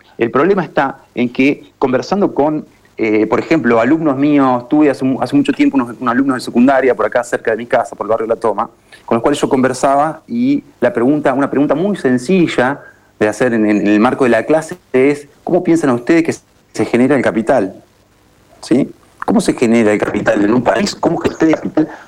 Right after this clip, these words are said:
¿Cómo se, cómo se produce el dinero? Y la respuesta, acá en un ámbito donde muchos de sus padres son pescadores, en donde muchos no tienen trabajo y efectivamente llegan a fin de mes con la ayuda de un plan,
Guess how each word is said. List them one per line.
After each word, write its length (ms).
¿Cómo 160
se, 160
cómo 260
se 100
produce 440
el 60
dinero? 460
Y 60
la 80
respuesta, 640
acá 280
en 80
un 100
ámbito 240
donde 200
muchos 260
de 60
sus 100
padres 240
son 160
pescadores, 640
en 80
donde 160
muchos 240
no 80
tienen 240
trabajo 500
y 40
efectivamente 540
llegan 280
a 40
fin 180
de 80
mes 140
con 180
la 80
ayuda 280
de 60
un 120
plan, 420